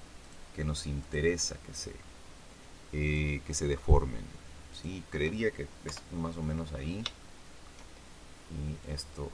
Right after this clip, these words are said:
lo traigo hacia arriba. Ahora vuelvo a seleccionar lo que resta. Claro está que si me lo permitiese sería fantástico. Vamos, vamos, ¿qué te pasa? ¿Qué te pasa?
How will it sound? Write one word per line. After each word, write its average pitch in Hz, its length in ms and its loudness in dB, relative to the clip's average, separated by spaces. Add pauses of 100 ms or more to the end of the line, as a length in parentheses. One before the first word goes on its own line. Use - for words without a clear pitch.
(120)
lo 69 120 -4
traigo 55 500 -6 (140)
hacia 69 420 -2 (140)
arriba. 71 480 -4 (120)
Ahora 69 280 0
vuelvo 65 540 -2
a 62 40 0
seleccionar - 720 -6 (440)
lo 50 60 -8 (180)
que - 140 -10 (480)
resta. 78 360 -4 (760)
Claro - 1400 -6
está 76 200 -10
que 71 140 -10
si - 100 -8
me 55 120 -8
lo 52 80 -8
permitiese - 680 -6
sería - 280 -8
fantástico. - 920 -6 (1900)
Vamos, 127 480 -2
vamos, 107 640 -2
¿qué - 80 -6
te - 120 -8
pasa? - 440 -4
¿Qué - 100 -8
te - 140 -8
pasa? - 380 -8